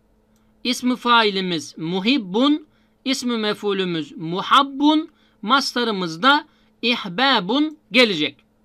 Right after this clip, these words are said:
Ferraha yuferrihu tefrihun babından karrara fiilimiz var. Karrara mazimiz, yukarriru muzarimiz,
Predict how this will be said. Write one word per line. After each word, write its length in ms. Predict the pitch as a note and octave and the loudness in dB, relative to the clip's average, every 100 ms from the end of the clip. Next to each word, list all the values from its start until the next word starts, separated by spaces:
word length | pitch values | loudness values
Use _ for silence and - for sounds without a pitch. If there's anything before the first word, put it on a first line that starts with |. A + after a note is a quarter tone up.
| _ _ _ _ _ _ _ _ _ _ _ _ _ _ | _ _ _ _ _ _ _ _ _ _ _ _ _ _
Ferraha 600 | _ - D#4+ D4+ D4 C4+ | _ 0 0 2 2 2
yuferrihu 800 | D4 C4 A#3+ D4+ D#4 C4+ B3+ C#4+ | 4 2 2 0 2 2 2 0
tefrihun 720 | C#4+ B3+ - C#4+ D#4+ B3 A3+ | 0 -2 0 0 2 2 0
babından 720 | G#3 A3+ A3 A3 A3 C#4+ D4 | 4 4 4 -2 0 0 0
karrara 520 | - D4 D#4 C#4 A3+ G#3+ | 2 2 4 2 2 -2
fiilimiz 560 | A3 G#3 G#3 C4 C4+ | -2 -2 -2 -2 2
var. 140 | D4 D4+ - _ _ _ - | 2 2 -4 _ _ _ 0
Karrara 840 | C#4 D#4+ B3 B3 A#3 C4 B3 E3 - _ _ | 2 2 2 2 6 8 8 6 -2 _ _
mazimiz, 800 | F3 G#3 C#4 B3 C#4+ D4+ C#4 - _ _ _ _ _ | 0 4 4 4 2 2 0 -8 _ _ _ _ _
yukarriru 1040 | F3+ A3 C#4 D#4 C#4+ B3 A#3+ B3+ A#3 F3 F3 | -8 -2 6 6 6 2 2 4 4 2 -4
muzarimiz, 920 | F3+ A#3 B3+ C#4 C#4 C#4 D4 C#4+ | -4 0 4 6 4 2 2 0